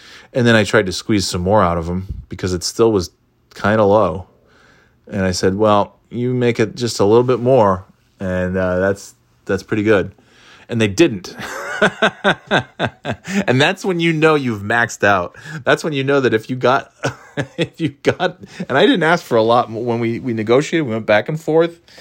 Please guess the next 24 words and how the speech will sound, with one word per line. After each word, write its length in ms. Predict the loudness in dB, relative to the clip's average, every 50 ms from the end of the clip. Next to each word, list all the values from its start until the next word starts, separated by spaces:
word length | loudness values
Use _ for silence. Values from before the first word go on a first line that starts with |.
| -20 -20 -20 -16 -6 0
as 240 | 2 2 2 2
is 200 | 0 -2 -2 -2
the, 120 | -2 -2 -2
that's 440 | -4 -4 -4 -2 -2 -2 -4 -6 -8
what 140 | -6 -6
you 100 | -6 -4
do. 280 | 0 2 4 6 6 6
You 160 | 4 2 0
negotiate, 800 | -2 0 2 2 2 2 2 0 0 2 4 4 2 2 -2 -8
you 120 | -8 -6 -4
don't 180 | -4 -4 -6 -6
take 180 | -10 -10 -10
the 60 | -12
first 320 | -12 -8 -8 -8 -6 -2 0
offer. 480 | 0 0 0 0 0 -2 -2 -2 -4 _ _ -20 -20 -20 -20 -20 -20 -20 -20 -20 -18 _
Um, 480 | -6 -4 -2 -2 -2 -4 -4 -6 -8 -8 -10 -16 _ _ _ _ -14
you 120 | -10 -6 -6
know, 240 | -6 -6 -6 -8 -8
only 220 | -6 -4 -2 0
an 140 | 0 -2 -2 -2
idiot 260 | 0 2 2 2 2
would 120 | 2 0 -2
do 160 | -2 0 2
that. 320 | 4 4 4 4 2 -2